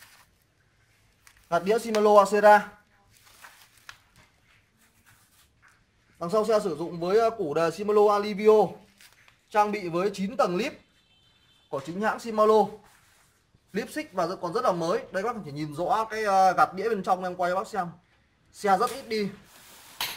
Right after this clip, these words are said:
Chủ cũ rất là giữ gìn xe đâu mà xe còn gần như là nguyên bản và rất là mới nhá. Đây cái gạt đĩa của nó cũng trong suốt này, rất là ít xe sử, ít sử,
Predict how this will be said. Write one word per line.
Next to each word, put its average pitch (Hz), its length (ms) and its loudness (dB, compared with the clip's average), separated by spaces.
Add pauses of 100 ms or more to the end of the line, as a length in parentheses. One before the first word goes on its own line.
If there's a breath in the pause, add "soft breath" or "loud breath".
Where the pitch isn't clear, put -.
Chủ 165 240 -4
cũ 180 120 -6
rất 269 80 -2
là 247 80 2
giữ 196 180 -8
gìn 190 220 -6
xe 196 200 -4
đâu 190 100 -4
mà 180 260 -2
xe 185 180 -4
còn 165 100 -8
gần 160 120 -8
như 185 60 -6
là 185 80 -4
nguyên 185 240 -6
bản 160 240 0
và 139 60 -8
rất 233 100 -6
là 196 80 -4
mới 156 280 -4
nhá. 247 120 -12 (600)
Đây 160 120 -10
cái 165 60 -14
gạt 156 180 0
đĩa 170 120 -12
của 185 80 -10
nó 139 120 -6
cũng 190 180 -10
trong - 160 -6
suốt 214 120 -4
này, 175 140 -6
rất 226 100 -6
là 185 60 -10
ít 214 140 -10
xe 208 120 -8
sử, 135 200 -14
ít 220 100 -14
sử, 202 100 -14